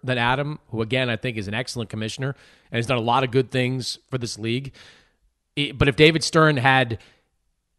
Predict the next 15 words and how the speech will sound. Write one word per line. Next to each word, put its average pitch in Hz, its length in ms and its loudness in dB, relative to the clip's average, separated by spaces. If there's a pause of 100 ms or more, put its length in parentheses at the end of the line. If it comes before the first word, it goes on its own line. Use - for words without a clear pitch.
(1000)
you 185 100 0
know, 151 160 4
issued 170 360 4
the 139 80 0
kind 143 180 2
of 123 40 -2
mandate 135 640 4
that 120 320 -2
Adam 131 220 0
Silver 190 300 4
did, 123 200 -2
saying 127 300 0
we've 123 180 -2
got 135 300 2
to, 120 360 0